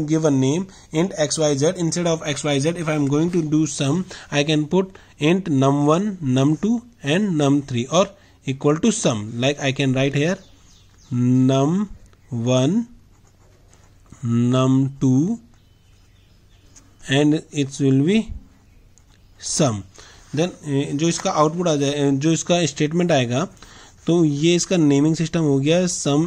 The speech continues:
equal to x plus y। So ये इसका वे हो गया कि हम इसमें क्या करेंगे। So ये कंप्लीट मैसेज हो गया जिसमें मैंने आपको वेरिएबल डिक्लेरेशन बता दिया। Now keep one thing, one in your mind,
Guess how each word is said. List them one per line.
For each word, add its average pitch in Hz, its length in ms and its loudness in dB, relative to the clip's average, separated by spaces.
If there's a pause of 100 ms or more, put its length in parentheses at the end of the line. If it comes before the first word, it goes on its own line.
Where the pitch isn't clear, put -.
(160)
equal 143 520 0
to 160 120 0 (140)
x 135 260 -2 (120)
plus 160 180 2 (480)
y। 123 260 0 (1080)
So 175 60 -4
ये 156 220 2
इसका 220 380 -4 (460)
वे 143 260 0
हो 117 160 -2
गया 101 280 -14 (120)
कि 135 60 -4
हम 131 120 -2
इसमें 180 200 -4
क्या 170 220 0
करेंगे। 92 420 -12 (640)
So - 200 -10
ये 160 320 0
कंप्लीट 165 440 -4
मैसेज 151 360 -2
हो 135 100 0
गया 156 200 -4
जिसमें 165 260 -2
मैंने 147 160 -2
आपको 160 180 -4
वेरिएबल 139 400 0
डिक्लेरेशन 135 560 -4 (340)
बता 127 280 -8
दिया। 87 260 -16 (960)
Now 160 180 -2 (120)
keep 190 260 -2
one 170 220 2
thing, 175 240 -2
one 170 180 2
in 175 100 0
your 160 220 0
mind, 123 220 -2